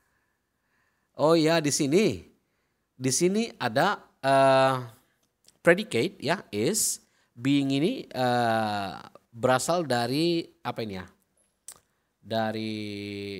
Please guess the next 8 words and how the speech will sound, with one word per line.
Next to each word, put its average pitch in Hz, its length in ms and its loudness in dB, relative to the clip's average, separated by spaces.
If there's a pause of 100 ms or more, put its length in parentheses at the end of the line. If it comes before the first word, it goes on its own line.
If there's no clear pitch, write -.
(160)
which 190 320 -4
is, 117 240 -2
ya, 139 320 -4
which 151 320 -6
is. - 560 -8 (400)
Which 156 320 -4
is, - 640 -8
ya. 160 240 -4